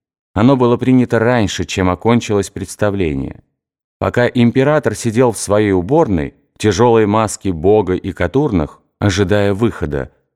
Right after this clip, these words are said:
его озарило. Да, он назначит Муциана, но не его одного. Он назначит еще одного человека для контроля. Он уже знает кого.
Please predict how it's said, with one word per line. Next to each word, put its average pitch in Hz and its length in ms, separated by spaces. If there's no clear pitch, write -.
его 95 720
озарило. 113 720
Да, 101 480
он 104 320
назначит 120 720
Муциана, 156 720
но 151 220
не 190 240
его 190 220
одного. 104 640
Он 117 220
назначит 135 540
еще 165 400
одного 98 340
человека 87 680
для 143 240
контроля. 156 720
Он 170 260
уже 160 280
знает 139 640
кого. 69 440